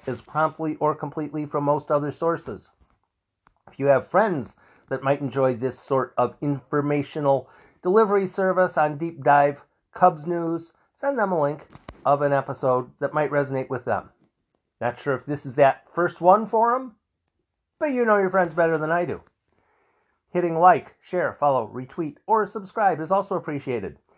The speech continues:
Ask if you need assistance on sharing.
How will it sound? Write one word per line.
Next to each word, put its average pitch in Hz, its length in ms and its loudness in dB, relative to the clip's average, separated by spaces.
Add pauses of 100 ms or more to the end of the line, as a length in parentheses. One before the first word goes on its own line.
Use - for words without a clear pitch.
(240)
Ask 131 320 2
if 139 100 -14
you 151 100 -6
need 156 200 -4
assistance 139 640 -10
on 131 240 -2
sharing. 156 520 -6